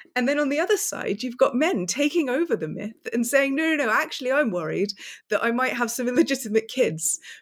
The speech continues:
who will contest my inheritance." And to be honest, there is a distinct feeling, uh, at a certain point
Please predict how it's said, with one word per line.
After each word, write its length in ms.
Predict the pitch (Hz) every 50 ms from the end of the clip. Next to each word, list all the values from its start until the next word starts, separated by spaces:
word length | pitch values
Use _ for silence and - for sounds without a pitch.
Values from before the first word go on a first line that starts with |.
| _ -
who 120 | 240 226
will 140 | 208 220 220
contest 500 | - - 226 214 214 247 269 - - -
my 120 | 208 202 220
inheritance." 800 | 233 240 233 254 254 214 190 - - - 190 - - - - - - - - - - - - _ _
And 160 | 247 247 240 247
to 120 | - 370
be 120 | 392 392 392
honest, 580 | - - - - 247 240 - - - - - - _ _ _ _ _ _ _ _ _ _ _ _ _
there 160 | 214 196 214
is 140 | 254 240 247
a 40 | 226
distinct 540 | - 269 - - - - 359 - - -
feeling, 640 | - - - - 165 151 147 165 170 180 196 196 - - - - - _ _ - _ -
uh, 100 | - - - - _ _ _ _ _ _ _ _ _ _ _ _ _ -
at 100 | 220 208
a 60 | 220
certain 380 | 214 214 302 254 254 - 269 240
point 360 | - 247 202 190 190 - -